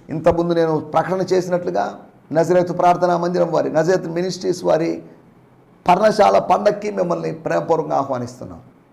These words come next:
ప్రభు చిత్తమైతే నేను చివరన కలుసుకోవడానికి ప్రయత్నం చేస్తాను. సరే, దేవుని స్తోత్రం. రండి, ఈ సమయంలో మన దేవుని వాక్యాన్ని ధ్యానించుకుందాం. మన ధ్యానం నిమిత్తమై అపోస్తుల కార్యములు ఇరవయో అధ్యాయము ఏడవ వచనం.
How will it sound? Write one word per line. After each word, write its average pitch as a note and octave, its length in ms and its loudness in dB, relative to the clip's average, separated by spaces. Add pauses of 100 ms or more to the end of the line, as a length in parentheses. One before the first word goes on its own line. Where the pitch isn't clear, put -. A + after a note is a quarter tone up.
ప్రభు C#3 160 -2
చిత్తమైతే D#3+ 480 -4
నేను D#3 180 -2
చివరన C#3+ 320 -6
కలుసుకోవడానికి C3+ 600 -6
ప్రయత్నం B2+ 420 -6
చేస్తాను. A2+ 380 -8 (380)
సరే, - 160 -8 (120)
దేవుని E3 260 4
స్తోత్రం. F3 440 2 (320)
రండి, A#3+ 220 4
ఈ A3+ 40 4
సమయంలో G#3+ 340 6
మన G3+ 140 6
దేవుని G3+ 280 6
వాక్యాన్ని F#3+ 440 4
ధ్యానించుకుందాం. E3+ 640 2
మన A#3 100 4
ధ్యానం A#3+ 320 2
నిమిత్తమై F#3 560 -4 (200)
అపోస్తుల G#3+ 420 4
కార్యములు E3 600 4 (180)
ఇరవయో G3+ 420 6
అధ్యాయము D3+ 640 4 (100)
ఏడవ F#3+ 320 6
వచనం. G2 380 -4